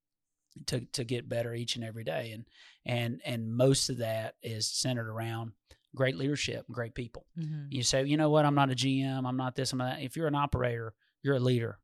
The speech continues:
Speaker 1: You know, you gotta
Speaker 2: That's
Speaker 1: be the,
Speaker 2: right.
Speaker 1: you gotta be a leader on the job site. You gotta be a leader in your yard, and show people the right way to do things, and show them that the company that they work for is not just, uh, some fly by night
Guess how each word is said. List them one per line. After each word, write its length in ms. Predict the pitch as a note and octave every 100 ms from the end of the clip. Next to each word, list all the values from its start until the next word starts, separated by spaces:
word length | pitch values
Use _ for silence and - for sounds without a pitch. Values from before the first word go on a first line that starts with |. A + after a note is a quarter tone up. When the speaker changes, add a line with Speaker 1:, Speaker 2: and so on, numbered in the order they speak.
| -
Speaker 1:
You 80 | B2
know, 80 |
you 100 | B2
gotta 140 | C#3 C3
Speaker 2:
That's 220 | C3+ B2+
Speaker 1:
be 60 | B2+
the, 40 |
Speaker 2:
right. 80 | A#2 - - _ -
Speaker 1:
you 80 |
gotta 100 | C#3+
be 80 | C#3
a 80 | B2
leader 260 | B2+ C3+ B2+
on 80 |
the 60 | A#2+
job 280 | B2 C#3 C#3+
site. 200 | D3 C#3
You 60 |
gotta 60 | B2
be 80 | B2+
a 40 |
leader 300 | B2+ C3 B2+
in 300 | A#2+ - B2
your 160 | A#2 A2+
yard, 380 | A#2 B2+ D3 D3 _ _ - - _
and 300 | - B2+ B2
show 320 | - - D3+ D3+
people 360 | D3 C3+ A#2+
the 120 | A#2+
right 240 | A#2+ B2 A2
way 160 | A#2
to 80 | G#2+
do 180 | G#2+ A#2+
things, 420 | - C3 A#2+ A2+
and 120 | A#2
show 280 | - D3 D3+
them 200 | C#3+ C3
that 180 | B2 B2+
the 80 | A#2+
company 360 | D3+ D#3 C#3
that 140 | B2+ A#2+
they 80 | A#2+
work 240 | C3 C#3
for 420 | - B2+ A#2 G#2 _ _ _
is 200 | B2+ A#2
not 240 | B2+ C3 B2+
just, 460 | B2+ B2+ - - _ - - _ _ -
uh, 220 | B2 A#2+
some 220 | - C#3
fly 300 | B2 C3 B2+
by 100 | B2+
night 460 | A#2+ B2 B2 B2